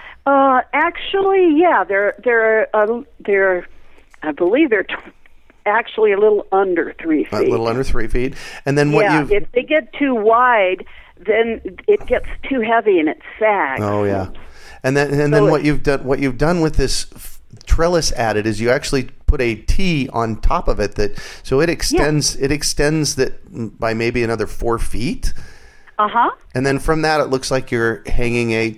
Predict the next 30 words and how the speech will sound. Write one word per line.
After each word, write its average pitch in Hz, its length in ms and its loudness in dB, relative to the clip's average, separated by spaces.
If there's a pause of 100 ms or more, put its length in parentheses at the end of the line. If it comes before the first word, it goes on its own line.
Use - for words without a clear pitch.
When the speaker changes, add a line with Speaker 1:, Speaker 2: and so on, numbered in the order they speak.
Speaker 2:
trellis 151 520 0
of 98 120 -4
some 90 240 -4
kind. 82 440 -12 (840)
Speaker 1:
Yes, 330 300 -2 (200)
it's 233 180 2 (140)
the 202 160 -2 (180)
same, 294 400 2 (480)
uh, 196 380 2 (180)
steel, 254 500 2 (280)
vinyl 240 380 0
covered 226 420 -2 (100)
steel 226 380 0
mesh 208 500 -2
Speaker 2:
Uh-huh. 131 320 -4
Speaker 1:
fencing 240 500 -2
material 180 580 0
that - 140 -6
you 185 120 0
make 202 240 -4
the 156 200 -4
cylinders 220 560 0
out 127 240 -2
of. 160 220 0 (340)
Speaker 2:
Wow. 92 220 -4
Speaker 1:
You 453 80 2
just - 140 -8
make 220 220 -2
a, 185 120 0 (320)
a, 180 140 0